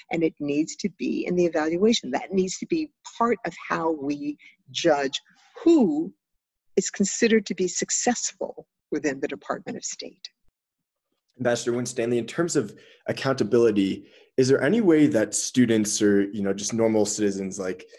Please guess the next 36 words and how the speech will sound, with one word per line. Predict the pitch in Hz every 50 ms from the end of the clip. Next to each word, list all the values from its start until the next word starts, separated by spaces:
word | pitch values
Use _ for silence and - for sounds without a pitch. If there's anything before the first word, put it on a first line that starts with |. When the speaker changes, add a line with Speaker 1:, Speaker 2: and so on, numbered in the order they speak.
| - _ _ _ -
Speaker 2:
like, | 110 107 101 104 - - _ _ _ _
um, | 95 92 87 90 90 92 92 95 - - -
like | - 101 -
Amanda, | 104 101 101 101 101 98 98 95 95 92
Fabio, | - - 98 95 95 92 90
and | - 95
I | 95 92 90 92 95 98 - _ _ _ _ _ _ _ _ -
can, | - 135 120 113 113 110 - -
can | - 113 110 104
do | 107 127 139 165 165 151
to | 151 135 - -
increase | 113 110 - - - - 220 220 202 -
that | - - 113 110
accountabil-, | - 127 113 113 107 104 110 110 - -
accountability | 113 - - 123 120 - 107 113 113 113 110 107
that | 107 101 104
you | 104
just | 101 - 113 - -
talked | - - 127 135 -
about? | - - 95 78
Like, | 101 104 - - -
who, | - 165 175 180 175 170 160 151 - - 123
who | 156 160
do | 156 139
I | 123
go | 113 123 139 143
to | 139 - - 123 117 113
or | 107
who | 107 127 143
do | 147
I | 120 101
write | 107 110 117 123 120 -
to? | - - 120 113 113 113 110 104 - - - - - - _ _ _ _
What | - 147 170
do | 175 151
I | 127